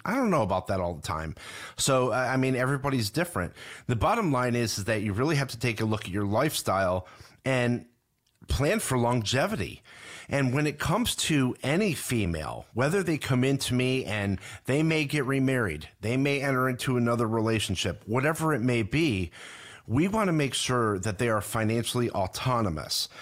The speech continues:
that they can still be financially able to live their life on their own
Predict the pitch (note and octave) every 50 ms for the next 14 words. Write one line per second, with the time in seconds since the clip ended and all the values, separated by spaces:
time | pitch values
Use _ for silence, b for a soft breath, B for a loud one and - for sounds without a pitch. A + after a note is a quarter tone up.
0 | B B B B - C3 A#2+ A2+ F2+ G#2+ G2 F#2+ B2+ C3+ D#3 F#3+ F#3 - - E3
1 | D3+ - - - - C#3 C#3 C3+ C3 B2 B2 A2 - A#2+ A2+ A2+ A2 A2 A2 G#2
2 | - B B B B B - - - B2+ B2 A#2+ B2 C3 C#3 C#3 - - D#3+ D#3+
3 | C#3+ C3 - - A#2+ B2+ B2+ B2+ A#2 F#2+ G#2+ G#2+ G#2 G2+ G2+ F#2+ - B B B
4 | B B B - - - - B2+ B2 A#2 A2+ A2+ A2+ A2 D#2 G2+ F#2+ F#2+ A#2+ C3
5 | C3+ C#3 C#3+ E3 D3+ C#3 B2+ A2 G#2+ G#2+ G#2+ G#2 G#2 - - - _ - B2 B2
6 | A#2+ B2 C3 C#3+ D3 C#3 - - A2+ A2 G#2 G#2 G#2 G#2 G#2